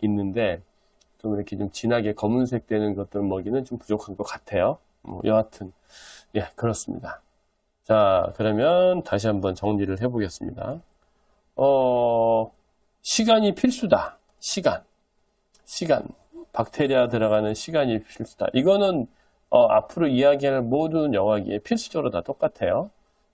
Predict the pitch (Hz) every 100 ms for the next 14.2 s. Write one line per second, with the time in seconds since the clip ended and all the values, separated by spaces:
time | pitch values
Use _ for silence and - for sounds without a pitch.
0 | - 107 139 123 123 127 120 107 139 180
1 | 185 170 151 - - - - - - -
2 | - _ _ - 101 110 131 147 151 139
3 | 95 95 101 92 98 92 87 139 214 _
4 | _ _ _ - - 90 - _ _ _
5 | - 110 127 208 247 - 117 107 131 190
6 | - 113 151 120 95 85 82 82 85 -
7 | - _ _ _ _ _ _ _ - -
8 | _ _ _ _ 139 131 92 98 - -
9 | _ _ _ _ _ - 208 214 110 127
10 | 214 147 - 82 - _ - 165 - _
11 | _ _ - 156 190 156 120 110 104 101
12 | 92 90 92 - - - _ _ _ _
13 | _ _ _ - 127 170 165 131 104 92
14 | 98